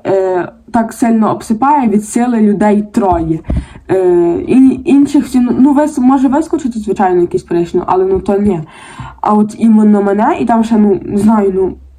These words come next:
одну-двоє людей, я взагалі, ну, зараз мені в голові, в голову взагалі такі людей не, такі люди не приходять з мого класу, хіба що я.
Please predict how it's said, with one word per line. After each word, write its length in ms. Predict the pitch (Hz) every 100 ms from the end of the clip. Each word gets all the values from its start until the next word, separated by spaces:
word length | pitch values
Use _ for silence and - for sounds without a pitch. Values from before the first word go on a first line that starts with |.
| - -
одну-двоє 680 | 196 190 214 233 175 208 202
людей, 240 | 196 214 208
я 60 |
взагалі, 280 | 196 208 214
ну, 140 | 226
зараз 360 | 233 226 214 233
мені 180 | 247 240
в 40 |
голові, 340 | 226 226 214 214
в 240 | 185 185
голову 300 | 214 233 214
взагалі 340 | 185 208 220
такі 240 | 226 - 226
людей 340 | 311 196 190
не, 180 | 190 175
такі 260 | 170 - 254
люди 280 | 240 226
не 120 | 220 214
приходять 560 | 214 208 - 190 180
з 40 | 165
мого 320 | 175 175 170
класу, 360 | 170 170 170 -
хіба 180 | 180 233
що 160 | -
я. 300 | 208 190 208